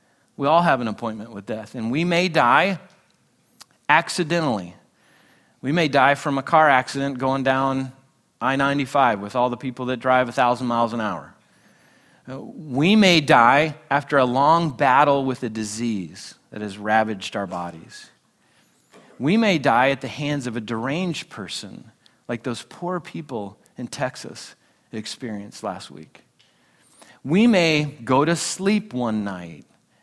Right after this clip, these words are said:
and wake up the next morning and have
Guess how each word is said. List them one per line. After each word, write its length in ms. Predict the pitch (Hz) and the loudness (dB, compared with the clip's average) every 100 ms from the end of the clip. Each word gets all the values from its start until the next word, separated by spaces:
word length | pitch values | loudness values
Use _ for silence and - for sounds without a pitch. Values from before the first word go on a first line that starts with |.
| _ | _
and 600 | 123 120 127 123 120 113 - _ _ _ | -6 -2 -2 -2 -2 -4 -10 _ _ _
wake 360 | 127 135 165 170 | 0 2 6 6
up 380 | 151 - - | 6 4 -8
the 120 | 135 143 | 0 2
next 380 | 151 147 - | 2 0 -4
morning 680 | 139 139 160 139 107 120 135 - _ _ _ _ _ - | -2 -2 0 -2 -2 -6 -8 -16 _ _ _ _ _ -8
and 520 | 131 131 131 131 131 - _ - | -4 -2 -2 -4 -6 -12 _ -2
have 380 | 147 143 127 | 2 2 0